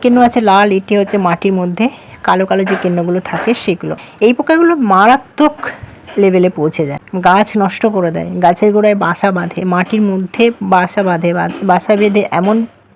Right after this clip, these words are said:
পর্যায়ে নিয়ে আসে গাছকে যে সেই গাছের থেকে কিন্তু সবুজ ভাবটাই চলে যায় এবং পাতা আস্তে আস্তে,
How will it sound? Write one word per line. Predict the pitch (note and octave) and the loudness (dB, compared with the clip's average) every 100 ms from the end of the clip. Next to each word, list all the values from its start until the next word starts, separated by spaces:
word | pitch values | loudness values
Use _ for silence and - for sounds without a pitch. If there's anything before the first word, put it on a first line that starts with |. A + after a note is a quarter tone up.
| C#3 | 0
পর্যায়ে | E3+ F3+ G#3 G#3 A3 - - - - - | 0 2 2 2 0 -6 -20 -20 -14 -2
নিয়ে | F#3+ G#3 | 2 4
আসে | C4 C#4 C#4 | 2 2 2
গাছকে | A3 A3 - F3+ G#3 - - _ | 4 2 -2 -6 -6 -12 -20 _
যে | F3+ | -2
সেই | F#3 G3 F#3 | 0 0 2
গাছের | F3+ F3 G3 F#3+ | 2 0 -4 -8
থেকে | - F3+ F#3 C4 - - - | -8 -6 -2 -4 -6 -18 -8
কিন্তু | - F3+ E3+ F#3+ C4 - - - | -2 -2 -2 -4 -6 -8 -20 -12
সবুজ | - F#3+ F#3+ F#3+ - | -2 0 2 -2 -6
ভাবটাই | - E3 - - G3+ | -4 -4 -2 0 0
চলে | G#3 E3+ D#3+ | -2 -8 -6
যায় | E3 F3+ - - | -8 -12 -14 -8
এবং | F3+ F#3 F3+ - _ | -2 -2 -2 -8 _
পাতা | - F3 F#3+ | 0 2 2
আস্তে | F#3 F#3 G3+ | 2 2 -2
আস্তে, | G3 - | -2 -2